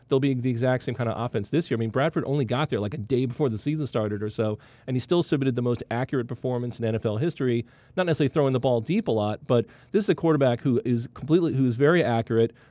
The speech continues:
Maybe they have questions about the offensive line, but he's got a very good supporting cast in year two. And this is un-, this is a quarterback who also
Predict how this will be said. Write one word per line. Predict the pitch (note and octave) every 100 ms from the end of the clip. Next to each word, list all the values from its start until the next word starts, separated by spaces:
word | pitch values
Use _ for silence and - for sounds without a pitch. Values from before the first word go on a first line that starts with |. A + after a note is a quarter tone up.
| -
Maybe | C3 D#3+
they | D#3+
have | C#3+
questions | - C#3+ C#3+ B2
about | B2
the | B2
offensive | A#2+ B2+ B2+ A2+
line, | A2 A2
but | A2
he's | A#2
got | A2+
a |
very | G#2+ C#3
good | C#3+ C3
supporting | C3 C3+ A#2+ A2
cast | A2 G#2+ - -
in | A#2
year | C3 D3
two. | C#3+ C3+ B2+ B2 - -
And | D#3
this | E3
is | E3
un-, | D#3+
this | D3
is | E3+
a | E3
quarterback | D#3+ D3 C#3
who |
also | C3+ D3+ - C3